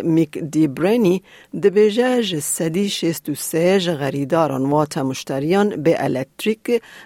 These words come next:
ji roja duşem û sêşemê ve mane, ku bahoza bê mînak ya roja sêşemê bandoreke mezin kir,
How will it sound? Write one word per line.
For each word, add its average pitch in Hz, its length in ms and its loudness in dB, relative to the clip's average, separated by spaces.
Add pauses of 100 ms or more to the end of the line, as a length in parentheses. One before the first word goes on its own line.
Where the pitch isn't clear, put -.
ji 214 340 2
roja 147 500 2
duşem 196 420 -2
û 180 80 -2
sêşemê 143 720 -2
ve 139 100 0
mane, 139 380 0 (360)
ku 277 300 0
bahoza 147 720 4
bê 208 360 2
mînak 175 380 0 (380)
ya 175 280 0
roja 151 340 2
sêşemê 147 800 -2
bandoreke 139 720 0
mezin 131 580 -2
kir, 165 360 -4